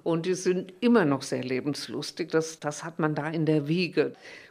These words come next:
Gut, die Kirmeskloppereien, das hat abgenommen, aber als ich klein war, da wurde sich noch viel gerauft und geflucht auch. Da wurde man morgens wach, dann: „Ich,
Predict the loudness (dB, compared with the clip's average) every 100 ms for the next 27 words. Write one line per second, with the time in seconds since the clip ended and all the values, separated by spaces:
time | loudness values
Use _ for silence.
0 | -6 -2 0 -2 -4 0 0 0 -2 -2
1 | 0 2 2 2 2 2 2 2 0 -2
2 | -2 -4 0 2 4 4 2 0 0 0
3 | 0 -4 -8 -8 -4 -2 0 0 0 0
4 | 0 0 0 -2 -4 -4 -4 -2 -2 0
5 | 4 2 0 -4 -4 -6 -18 -20 -14 -10
6 | -4 4 6 6 4 -2 -4 -4 -6 -6
7 | -4 2 2 4 2 2 2 0 -6 -4
8 | 0 0 -2 -2 0 0 0 -4 -6 -6
9 | -2 -2 -2 -6